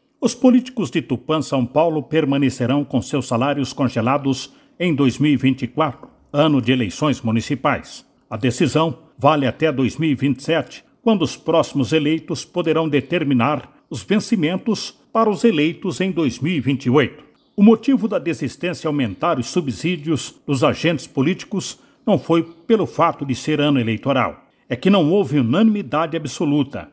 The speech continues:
A vereadora Cláudia Aparecida da Silva, Claudinha do Povo, P P, ameaçou votar contra a proposta. Em abril, os parlamentares começaram uma discussão interna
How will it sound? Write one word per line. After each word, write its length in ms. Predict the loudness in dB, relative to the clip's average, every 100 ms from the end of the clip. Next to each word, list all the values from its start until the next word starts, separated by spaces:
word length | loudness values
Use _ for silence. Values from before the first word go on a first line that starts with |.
| _ -10
A 80 | -4
vereadora 480 | 0 0 2 0 0
Cláudia 420 | 2 2 2 -2
Aparecida 540 | -2 -4 -4 -4 -4
da 100 | -4
Silva, 400 | -6 -4 -4 -2
Claudinha 440 | -2 -2 0 0 0
do 120 | 0
Povo, 380 | 0 -2 0 -4
P 180 | -4
P, 380 | -2 0 0 -2 -20 _
ameaçou 520 | -2 2 2 2 0 2
votar 440 | 2 2 -2 -2
contra 320 | -2 -2 -2
a 20 |
proposta. 600 | -2 -4 -2 -2 -2 -6 -20 _ _
Em 120 | 0 2
abril, 420 | 2 0 -2 -4 -12 _ _
os 100 | -12
parlamentares 920 | 0 0 2 2 2 0 0 0 -4
começaram 560 | -2 -2 -2 -2 -2 0
uma 100 | -2
discussão 560 | -4 -8 -8 -8 -4 -2
interna 600 | -2 0 0 0 -4